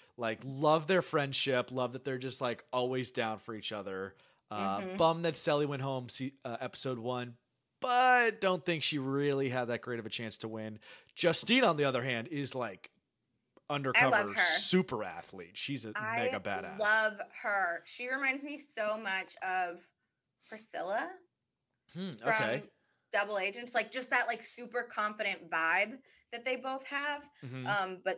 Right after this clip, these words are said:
Speaker 1: I see
Speaker 2: managed
Speaker 1: it.
Speaker 2: to stay under the radar. Um, I watched Big Brother twenty. I did not like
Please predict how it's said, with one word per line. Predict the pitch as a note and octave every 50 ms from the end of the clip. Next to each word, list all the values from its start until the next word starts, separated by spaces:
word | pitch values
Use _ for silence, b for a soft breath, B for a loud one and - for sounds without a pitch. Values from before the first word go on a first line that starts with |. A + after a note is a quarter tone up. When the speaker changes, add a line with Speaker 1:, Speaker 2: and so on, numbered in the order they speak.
| - - G#3
Speaker 1:
I |
see | F#3+ F#3+ F#3+ G3
Speaker 2:
managed | G3 A3
Speaker 1:
it. | -
Speaker 2:
to | -
stay | - - - F3+ F3+ E3+ E3+
under | F3+ F3+ F3+
the | F3+ F3
radar. | F3 E3+ E3+ F3 F3+ F#3 F#3 G3+ - b b b b b b G3+
Um, | G#3+ G#3 G3 -
I | - A#3
watched | B3 C#4+ E4 D#4+ - -
Big | E4+ E4+ -
Brother | E4+ E4 E4 E4 E4 -
twenty. | E4 D#4 D#4 D4+ D#4 D4 -
I | A3+
did | G#3+ G3+ G3
not | G3+ G#3+ A#3+ -
like | C#4+ C4